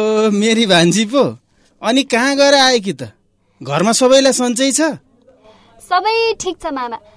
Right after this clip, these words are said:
Speaker 2: तरकारी किन्न निस्के कि नि, अनि यसो मामा घर पनि आउँ भनेर आएको क्या।
Speaker 1: <laughs> ए, ल, ल, ल,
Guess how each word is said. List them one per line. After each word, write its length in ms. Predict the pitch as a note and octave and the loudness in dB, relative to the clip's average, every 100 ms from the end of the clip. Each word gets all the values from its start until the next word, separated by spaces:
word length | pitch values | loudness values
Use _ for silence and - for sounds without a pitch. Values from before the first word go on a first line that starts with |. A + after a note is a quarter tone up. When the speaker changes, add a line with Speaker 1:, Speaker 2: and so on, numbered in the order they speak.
| _ _ F#4 | _ _ -2
Speaker 2:
तरकारी 360 | G4 G#4 G#4+ | 2 2 2
किन्न 320 | F#4 G4 F#4 | -2 -8 -8
निस्के 320 | F4+ F4+ F#4 E4+ | -8 -8 -6 -2
कि 160 | G4+ | -2
नि, 360 | F#4 F#4+ G4+ C4+ - - | -4 -10 -10 -14 -14 -8
अनि 240 | F4+ F#4 | -6 -6
यसो 560 | G4 A4+ A4+ A4+ A4 G#4+ | -6 -4 -2 0 0 0
मामा 300 | F#4 F4+ F4 | 0 0 0
घर 180 | C#4 C4 | -2 -4
पनि 180 | F#4 F#4+ | -4 -4
आउँ 380 | F4+ G4+ G4+ | -2 0 0
भनेर 280 | E4 C4 D4 | -2 -4 -2
आएको 380 | D#4+ D4+ D4+ C#4+ | -2 -2 -6 -8
क्या। 220 | G#4+ A4+ | -4 -4
Speaker 1:
<laughs> 40 | F3+ | -2
ए, 360 | D#3 F#3 E3 | -2 0 0
ल, 140 | D#3 E3 | 0 0
ल, 200 | F3 F3 | 2 2
ल, 180 | E3+ | 2